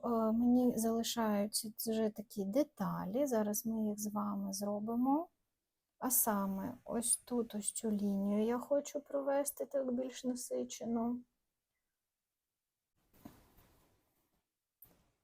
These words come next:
Серединку виділити.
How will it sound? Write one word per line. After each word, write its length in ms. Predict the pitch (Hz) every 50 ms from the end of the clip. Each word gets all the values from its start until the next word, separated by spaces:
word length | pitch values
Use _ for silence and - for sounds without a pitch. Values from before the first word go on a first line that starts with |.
| _ _ _ _ _ _ _ -
Серединку 920 | - - 262 247 247 247 233 226 226 240 233 226 226 226 - - 220 220
виділити. 880 | 220 226 226 220 202 208 226 226 220 220 220 220 - - 220 220 233